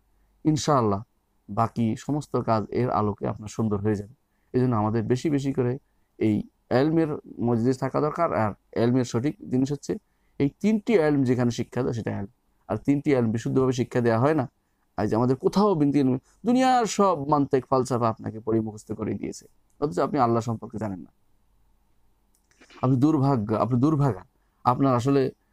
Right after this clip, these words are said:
পাওয়া হয়নি, সারা জীবন আপনার বে-, বৃথা নষ্ট হয়ে গেছে। সাহাবায়ে কেরাম এই তিনটি মূলই জানতেন, এত মান্তিক ওনারা জানতেন না,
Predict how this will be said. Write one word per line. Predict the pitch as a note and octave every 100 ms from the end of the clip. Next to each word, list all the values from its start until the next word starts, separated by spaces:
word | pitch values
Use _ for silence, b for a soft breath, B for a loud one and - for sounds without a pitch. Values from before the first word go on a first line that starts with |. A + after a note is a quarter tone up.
| _ _
পাওয়া | C3+ D3
হয়নি, | C#3+ D#3+ A2+
সারা | - C3+
জীবন | B2 A#2+ C#3
আপনার | B2+ A2+ G2
বে-, | A2 G#2
বৃথা | A2 -
নষ্ট | A2 G2+ -
হয়ে | G2+ F#2
গেছে। | - - _ _ _ _ _ -
সাহাবায়ে | C3+ B2+ C#3
কেরাম | C3 C3 C#3+
এই | B2+
তিনটি | - C#3 D3+
মূলই | C#3+ C3+
জানতেন, | B2 A2 A2
এত | - -
মান্তিক | A#3 G#3 E3+ D#3 C3
ওনারা | B2 A2+
জানতেন | G#2 F#2 G2
না, | F2